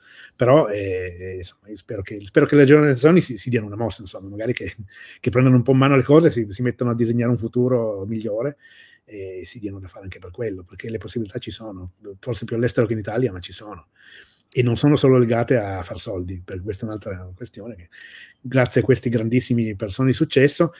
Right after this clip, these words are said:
abbiamo quest'idea che il mito di, lo scopo di internet è, eh, fare una startup e diventare miliardario. Quello è bello se uno ci riesce, non è, cioè, avere un po' di soldi fa bene, anche avere tanti soldi, dopo un po', cioè, oltre un certo livello non te ne fai più niente, insomma.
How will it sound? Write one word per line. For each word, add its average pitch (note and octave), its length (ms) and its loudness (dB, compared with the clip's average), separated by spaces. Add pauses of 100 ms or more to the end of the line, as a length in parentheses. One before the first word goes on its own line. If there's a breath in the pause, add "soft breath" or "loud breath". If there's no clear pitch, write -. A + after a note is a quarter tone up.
(340 loud breath)
abbiamo A#2 360 -4
quest'idea A#2+ 460 0
che A#2+ 100 0
il A2+ 140 0
mito B2 260 2
di, A2+ 340 -4
lo A2 80 -2
scopo C#3 280 4
di C#3 100 4
internet B2+ 320 2
è, A#2 260 0
eh, G2+ 220 -4
fare B2 220 -2
una B2 80 0
startup C3+ 500 0
e B2 60 0
diventare A2+ 400 -2
miliardario. D3+ 640 4 (400 loud breath)
Quello A#2+ 220 2
è A#2 40 -2
bello A2+ 280 0
se A2+ 100 -6
uno A2 140 -8
ci G#2+ 140 -8
riesce, A#2+ 420 -2
non G2+ 180 -6
è, G2 100 -12 (260)
cioè, - 120 -20
avere G2 200 -12
un G2 60 -10
po' G2+ 100 -16
di G2+ 60 -18
soldi G#2 260 -10
fa G2 100 -16
bene, G#2+ 240 -10
anche G2 160 -18
avere F2+ 120 -20
tanti A2 240 -18
soldi, A2 280 -12
dopo A2+ 160 -12
un G#2+ 80 -10
po', A#2 300 -2 (340)
cioè, - 240 -14
oltre G#2+ 220 -6
un A2 40 -4
certo G#2+ 220 -6
livello G#2+ 460 -6 (220)
non - 360 -20
te - 80 -18
ne G#2 80 -8
fai G#2+ 120 -4
più F#2 140 -12
niente, G2 280 -10
insomma. - 200 -16